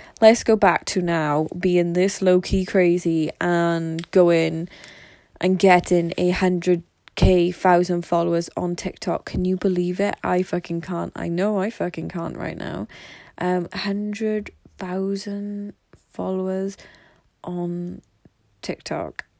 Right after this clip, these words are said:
Like, wow. And when I started out, you know, I started out on Instagram and I started posting me lip syncing and, you know, just having fun. And a lot of people had a problem with it.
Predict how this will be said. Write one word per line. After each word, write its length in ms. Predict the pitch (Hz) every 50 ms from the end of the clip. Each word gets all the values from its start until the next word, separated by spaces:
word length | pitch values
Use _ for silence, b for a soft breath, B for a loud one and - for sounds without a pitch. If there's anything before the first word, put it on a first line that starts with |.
| _ -
Like, 280 | - 196 185 - -
wow. 540 | - - - - - - - - - - - - _ _ _ - -
And 420 | - 196 196 202 202 202 202 - -
when 180 | - 220 240 190
I 120 | 202 196
started 440 | - - - 180 170 175 - 175 175
out, 260 | - 170 - - - _ _ _ _ _ _ _ _ _ _ _ _ _ _ _ _ _ _ _ _ _ _ - _ _ _ _ _ _ _
you 120 | - 190 196
know, 200 | 185 170 151 147
I 100 | - 208
started 280 | - - - 202 202 220
out 120 | 190 -
on 260 | - 185 180 175 170 - -
Instagram 500 | 175 170 - - - - 165 165 180 185
and 120 | 190 180
I 60 | 180
started 300 | 196 - - - - -
posting 380 | - 196 180 - - - 180 180
me 140 | 180 180 202
lip 200 | 262 285 - -
syncing 580 | - 202 190 185 180 - 175 175 175 175 175
and, 240 | 175 175 175 170 170
you 120 | - 175
know, 160 | 170 156 156 160
just 180 | - - -
having 240 | - 170 165 165 165
fun. 380 | - - - 170 170 165 180 B B B B B B B B B -
And 440 | - 202 208 208 196 190 196 190 - _ _ -
a 60 | -
lot 160 | 214 208 208 -
of 60 | -
people 240 | - 254 254 254 262
had 160 | 269 277 294
a 40 | 285
problem 340 | - 302 311 359 381 285
with 140 | 208 185 185
it. 240 | 175 165 - - -